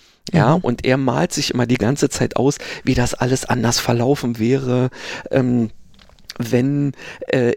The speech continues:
Speaker 1: er jetzt irgendwie da gesagt hätte, „Ey, komm, ja, ich mach das und vielen Dank, dass du mir da den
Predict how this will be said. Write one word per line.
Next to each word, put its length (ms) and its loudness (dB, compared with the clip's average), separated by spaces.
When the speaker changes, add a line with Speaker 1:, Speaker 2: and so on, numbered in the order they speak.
Speaker 1:
er 200 4
jetzt 380 -2
irgendwie 800 0
da 300 0
gesagt 460 0
hätte, 360 0
„Ey, 200 2
komm, 280 0
ja, 240 2
ich 160 -4
mach 200 0
das 220 0
und 160 0
vielen 320 0
Dank, 220 2
dass 180 -2
du 380 2
mir 180 2
da 140 2
den 220 0